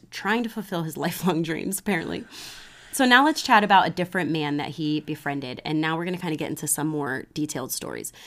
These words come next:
Ned. Ned <laughs> was a man he met, and he had a wife named Julia and a daughter named Pearl.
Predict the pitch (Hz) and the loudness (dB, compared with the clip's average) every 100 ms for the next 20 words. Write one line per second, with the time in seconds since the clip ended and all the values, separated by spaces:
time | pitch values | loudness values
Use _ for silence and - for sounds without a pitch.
0 | - _ 170 156 67 - - _ _ _ | -20 _ -2 0 -2 -6 -14 _ _ _
1 | - - 170 175 220 381 349 269 330 - | -20 -6 2 6 6 6 6 2 0 -12
2 | - 208 220 226 185 175 208 226 160 127 | -2 2 4 4 4 2 4 2 2 0
3 | - 185 180 175 160 156 160 - 165 151 | -2 0 2 0 0 0 -2 -2 -2 0
4 | 156 151 139 95 90 - - 160 139 156 | -2 -4 -4 -4 -4 -6 -4 -4 -4 -2
5 | 165 - 147 139 147 139 - - - - | -2 -2 -6 -8 -8 -8 -10 -8 -8 -8
6 | - | -12